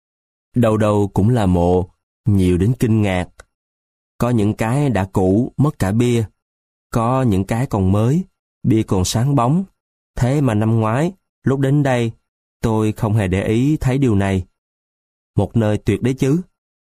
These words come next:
huấn luyện viên nói. "Nhìn xuống biển bao la kia đi, nếu có chết, cũng nên chọn một chỗ như thế. Nhiều mộ quá."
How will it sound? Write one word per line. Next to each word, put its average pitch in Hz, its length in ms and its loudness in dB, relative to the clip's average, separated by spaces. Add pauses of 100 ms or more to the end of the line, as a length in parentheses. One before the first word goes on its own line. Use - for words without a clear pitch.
(140)
huấn 139 140 2
luyện 101 160 0
viên 113 200 0
nói. 120 300 -2 (1120)
"Nhìn 110 320 2
xuống 147 240 0
biển 120 320 2
bao 123 140 0
la 123 140 0
kia 127 200 -2
đi, 123 260 0 (380)
nếu 120 320 0
có 123 180 -2
chết, 139 380 -4 (360)
cũng 104 220 2
nên 117 180 0
chọn 98 260 0
một 101 160 -4
chỗ 95 220 2
như 135 100 2
thế. 131 360 -2 (600)
Nhiều 101 220 2
mộ 90 300 2
quá." 139 340 -4